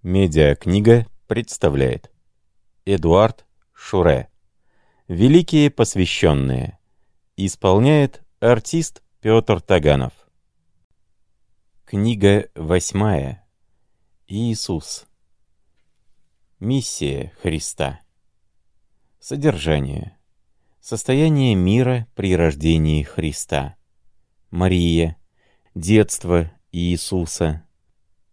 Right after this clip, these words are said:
Ессеи. Иоанн Креститель. Искушение. Внешняя жизнь Иисуса. Открытое учение и учение эзотерическое. Чудеса.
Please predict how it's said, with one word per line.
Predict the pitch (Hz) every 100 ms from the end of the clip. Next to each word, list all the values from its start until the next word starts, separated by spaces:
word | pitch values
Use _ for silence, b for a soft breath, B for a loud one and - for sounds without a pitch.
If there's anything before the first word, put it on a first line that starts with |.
| _
Ессеи. | - 82 107 107 - - 90 82 78 78 78 _ _ _ _ -
Иоанн | 95 92 98 110 104
Креститель. | 107 98 - 92 85 - 78 - _ _ _ _
Искушение. | 104 - 117 - 117 85 76 71 67 85 - _ _ _ _ _ _ -
Внешняя | 101 160 139 - 98 90
жизнь | 80 87 98 117 -
Иисуса. | 95 98 92 - 85 - 80 73 85 _ _ _ _
Открытое | 98 - - 131 120 110 101 98
учение | - 92 - 139 143 139 135 120 _ _ _ -
и | 123
учение | 120 101 139 151 143 135 - -
эзотерическое. | 107 107 110 120 101 80 80 - 82 67 101 - _ _ _ _
Чудеса. | - 120 127 - 87 73 78